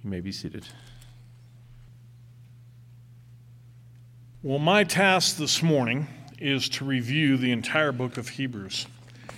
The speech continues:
Speaker 2: Uh, shouldn't take more than six, eight hours. And, um, so sit back, relax, and enjoy. It'll be a good time. No, it should take about twenty-five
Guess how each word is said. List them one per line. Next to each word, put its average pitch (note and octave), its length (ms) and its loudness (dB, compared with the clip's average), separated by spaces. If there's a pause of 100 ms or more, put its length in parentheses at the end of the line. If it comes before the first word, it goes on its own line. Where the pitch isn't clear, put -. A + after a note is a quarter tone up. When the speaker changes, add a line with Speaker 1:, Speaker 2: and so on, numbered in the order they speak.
(920)
Speaker 2:
Uh, B2+ 400 6
shouldn't F#3 320 -2
take D3 180 0
more B2 300 -2
than B2 100 -2
six, B2 400 -6
eight A#2+ 160 -4
hours. A2 560 -8 (120)
And, B2+ 440 -2
um, A2+ 540 -2 (180)
so C3 840 0
sit C3 340 0
back, B2+ 460 -2
relax, B2 600 -6
and A#2+ 120 -6
enjoy. A#2 520 -6 (580)
It'll B2 140 -2
be B2 140 2
a A#2 60 2
good A#2 200 0
time. A2 320 -2
No, A#2+ 200 2
it A#2 60 -2
should C3+ 200 -2
take B2+ 160 -2
about A2+ 240 -2
twenty-five B2 720 -2